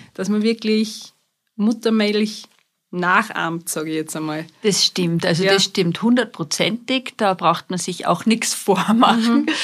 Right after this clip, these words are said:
Speaker 2: Äh, wir haben ein Muttermilch-Forschungszentrum oder generell ein
Speaker 1: Mhm.
Speaker 2: Forschungszentrum in Utrecht seit,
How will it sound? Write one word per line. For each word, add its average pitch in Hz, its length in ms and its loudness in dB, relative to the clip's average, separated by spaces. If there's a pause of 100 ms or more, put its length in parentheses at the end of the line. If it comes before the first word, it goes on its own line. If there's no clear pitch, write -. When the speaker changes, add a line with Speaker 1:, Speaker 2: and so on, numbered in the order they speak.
(420)
Speaker 2:
Äh, 196 320 4
wir 214 180 2
haben 226 200 2
ein 196 180 0
Muttermilch-Forschungszentrum 185 1900 0
oder 175 180 0
generell 175 320 -2
ein 170 140 0
Speaker 1:
Mhm. 214 120 2
Speaker 2:
Forschungszentrum 214 800 -2
in 185 180 -6
Utrecht - 460 -6
seit, 165 280 -2